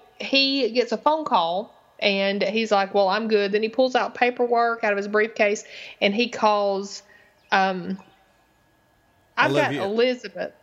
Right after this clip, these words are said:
Speaker 1: You had
Speaker 2: Olivia
Speaker 1: what?
Speaker 2: Bitsui.
Speaker 1: Was it Olivia?
Speaker 2: I think
Speaker 1: 'Cause I had
Speaker 2: so.
Speaker 1: Elizabeth Bitsui. Okay. But he calls her. So something in that made him decide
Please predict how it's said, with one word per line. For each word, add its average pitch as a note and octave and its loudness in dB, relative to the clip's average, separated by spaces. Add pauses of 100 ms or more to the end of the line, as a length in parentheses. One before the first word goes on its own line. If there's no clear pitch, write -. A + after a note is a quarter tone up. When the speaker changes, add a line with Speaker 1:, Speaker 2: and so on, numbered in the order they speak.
(220)
Speaker 1:
You G#3+ 0
had B2+ 2
Speaker 2:
Olivia C#3+ 0
Speaker 1:
what? B2 -2
Speaker 2:
Bitsui. A2+ -6 (720)
Speaker 1:
Was A#3 2
it G3+ 0
Olivia? C4+ 0 (220)
Speaker 2:
I C#3+ -4
think G3+ 0
Speaker 1:
'Cause A#3 0
I A#3 2
had A3+ 2
Speaker 2:
so. - -4
Speaker 1:
Elizabeth G#3 -4 (180)
Bitsui. F#3 -4 (260)
Okay. G3 0 (580)
But G#3+ 4
he B3 0
calls A#3+ 0
her. A3+ 2
So G3 0 (400)
something F#4+ 0
in B3 0
that F3+ 0
made G#3+ 2
him A3+ -4
decide F3+ -2